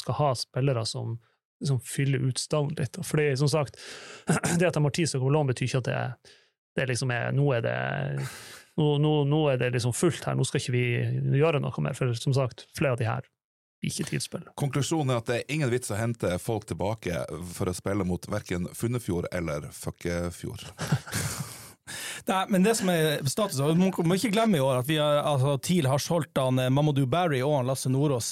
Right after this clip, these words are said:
Speaker 3: eh, tidligere i, eh, tjue tjuefem, og for, eh, nesten rundt sytti millioner. Nå kommer det nest-, eh, en femten, eh, grovt anslag femten millioner inn, eh, for, eh, Napoleon nå. Og de har rydda, eh, litt på lønningslista med Fredrik Christensen. Så at noe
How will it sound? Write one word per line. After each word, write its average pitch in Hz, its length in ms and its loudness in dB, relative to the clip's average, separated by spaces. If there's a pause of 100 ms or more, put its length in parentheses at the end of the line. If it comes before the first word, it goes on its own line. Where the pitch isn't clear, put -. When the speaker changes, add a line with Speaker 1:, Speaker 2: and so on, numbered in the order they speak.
Speaker 3:
eh, 117 160 -2
tidligere 123 640 0
i, 131 80 0 (160)
eh, 117 320 0
tjue 143 160 0
tjuefem, 160 400 2
og 123 80 -4
for, 139 180 2
eh, 120 380 0
nesten 131 400 0
rundt 123 180 0
sytti - 380 -4
millioner. 131 400 2
Nå 139 100 2
kommer 147 220 2
det 131 80 2
nest-, 143 320 -2
eh, 131 320 0
en 127 100 2
femten, 143 460 0
eh, 127 400 0
grovt 143 320 0
anslag 139 240 -2
femten - 320 -2
millioner 135 340 2
inn, 135 200 2
eh, 123 140 2
for, 131 220 2
eh, 123 220 2
Napoleon 131 560 2
nå. 170 160 4 (800)
Og 175 160 4
de 151 80 2
har 143 80 2
rydda, 139 320 2
eh, 123 160 0
litt 131 320 0
på 131 140 2 (100)
lønningslista 143 560 0
med 120 160 0
Fredrik 127 240 0
Christensen. 117 460 -4 (260)
Så 165 160 -2
at 139 100 -4
noe 202 220 2